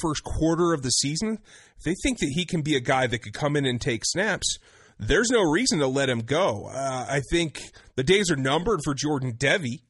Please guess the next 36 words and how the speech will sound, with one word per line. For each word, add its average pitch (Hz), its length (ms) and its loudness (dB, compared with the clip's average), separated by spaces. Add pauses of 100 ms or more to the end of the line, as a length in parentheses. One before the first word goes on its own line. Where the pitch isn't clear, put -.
(120)
on 123 200 -4
this 113 240 -2
roster, 110 600 0
uh, 113 200 4
and 123 200 2
McKenzie 185 380 0
might 233 160 2
reap 165 180 0
the 120 80 0
benefits 156 480 -2
from 101 180 -4
that. 98 240 -4 (560)
Uh, 202 280 2
so 233 380 4
I, 190 280 2
I - 20 8
won't 247 260 4
count 262 300 4
him 190 100 2
out. 202 320 0 (260)
And 151 300 4
if 160 200 2
that 185 180 6
is 254 180 2
the 151 80 0
case, 123 320 0
I 135 120 2
could 135 140 -2
see 196 200 4
him 151 160 4
making 151 240 2
the 127 100 2
leap 135 220 2
a 110 40 2
lot 117 280 4 (140)
faster 127 420 2